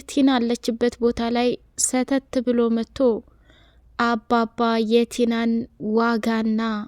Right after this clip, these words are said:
ቲና ላደረገችው በሙሉ የእጇን እንድታገኝ ተፈርዶባታል። ካሌብ ትሁትን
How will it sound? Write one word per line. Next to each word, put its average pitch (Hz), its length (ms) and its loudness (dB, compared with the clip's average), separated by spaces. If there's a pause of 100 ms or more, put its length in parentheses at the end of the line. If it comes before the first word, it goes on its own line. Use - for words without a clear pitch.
(680)
ቲና 269 380 4
ላደረገችው 233 880 0
በሙሉ 226 420 0 (340)
የእጇን 233 640 0
እንድታገኝ 220 760 -2
ተፈርዶባታል። 220 1040 -4 (1400)
ካሌብ 269 480 6 (1120)
ትሁትን 285 500 4